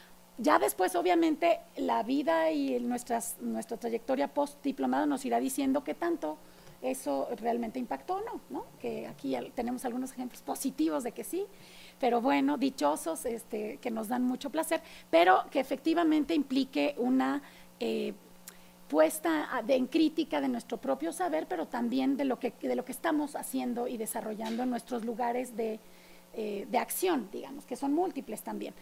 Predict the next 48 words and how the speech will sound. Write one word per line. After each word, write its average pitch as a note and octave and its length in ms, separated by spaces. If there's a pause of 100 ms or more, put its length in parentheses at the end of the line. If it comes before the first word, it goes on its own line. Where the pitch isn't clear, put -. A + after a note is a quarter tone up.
(160)
Entonces, D4+ 400
bueno, C#4+ 300
pues, A#3+ 420
eh, A3+ 200
no B3 120
nos C4 140
queda C#4 240
más C4 200
que A#3 220
invitarles E4 800 (340)
y, C#4+ 440
eh, A3 320
bueno, C4+ 180
alguien E4 240
pregunta F4 500
en D#4 120
línea D#4 260
que B3+ 140
si C4+ 180
hay C4 160
opción C#4+ 240
de C#4+ 80
tomar C4 220
el B3 80
diplomado B3+ 380
en D4+ 80
línea D#4+ 280 (480)
y, C#4+ 100
bueno, C4 260
pues C4 120
sí D#4+ 140
tenemos E4 420
una D#4 140
versión C#4+ 300
del C4+ 100
diplomado B3 460
en D#4 80
línea, F4 280
no C#4 120
es C4+ 100
exactamente D4 580
el E4 100
mismo, E4+ 420
el B3 120
año C4+ 280
que D4+ 80
entra C#4+ 240
saldrá B3 520